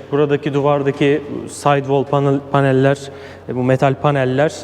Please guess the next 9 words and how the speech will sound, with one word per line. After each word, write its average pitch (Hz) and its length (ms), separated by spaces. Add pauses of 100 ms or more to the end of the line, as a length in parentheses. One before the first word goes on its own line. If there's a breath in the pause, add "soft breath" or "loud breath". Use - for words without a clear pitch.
düzeltilecek, 131 840
boyanacak. 123 540 (500 loud breath)
E, 107 560 (360)
delik 143 280
olan 127 240
kısımları 117 560
değişecek. 131 680 (400 loud breath)
Alt 143 240
taraftaki 135 680